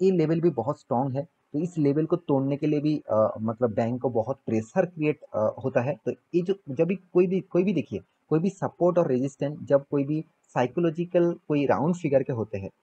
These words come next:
जैसे चालीस हजार, तीस हजार, पैंतीस हजार, तो ये जो लेवल होता है ना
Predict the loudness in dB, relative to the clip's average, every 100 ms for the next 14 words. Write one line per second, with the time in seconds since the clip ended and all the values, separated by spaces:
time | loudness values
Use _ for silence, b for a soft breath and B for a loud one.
0 | _ -6 -4 -4 0 0 0 -2 -4 -2
1 | -2 -2 -6 -6 -6 -6 -6 -4 -6 -4
2 | -6 -4 -4 -4 -6 _ _ -6 -4 -2
3 | 0 0 2 2 0 -2 -2 -6 -6